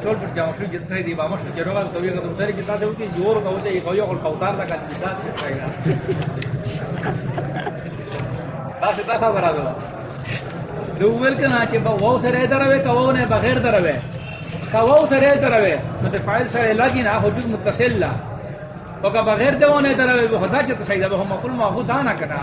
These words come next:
ها؟ و اذا وجد المفعول به، کله چې موجود شي مفعول به، معنی کیم زوی شي چې مو-، مفعول به موجود وي که نه، تعین له، به دی متعین وي. دا یې وایي چې دا څرنګه خبرې کوې؟ ای سره څه دې وویل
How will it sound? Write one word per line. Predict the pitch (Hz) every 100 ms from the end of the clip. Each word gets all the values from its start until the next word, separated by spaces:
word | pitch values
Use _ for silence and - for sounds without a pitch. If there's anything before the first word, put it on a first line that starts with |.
| 139 - - - - - - - - - - 165
ها؟ | 233 - - - - - 165
و | 170
اذا | 208 214 269 262
وجد | 277 302 269
المفعول | 254 240 233 - 277 269 240
به، | 233 220 294 277 175 - - - - -
کله | 277 294
چې | 277
موجود | 262 247 226 294 -
شي | 269
مفعول | 269 247 240 233
به، | 220 190 220
معنی | 202 202 196
کیم | - 285 269
زوی | 208 262 262
شي | 240
چې | 226 208
مو-، | 202 196 - - - - -
مفعول | 185 - 196
به | 185 175 196 294
موجود | 262 202 196 220
وي |
که | - 226
نه، |
تعین | 175 175 208 240 202 180
له، | 175 180
به | 180 170
دی | 196
متعین | 180 156 139 156 165
وي. | 139 - - - - -
دا | 254
یې | 269
وایي | 277
چې | 269 226
دا | 302
څرنګه | 285 294 277 214
خبرې | 240 247 240 214
کوې؟ | 226 208 180 - - - - -
ای | 262 294
سره | 294 285
څه | 262
دې | 247
وویل | 277 294 277 226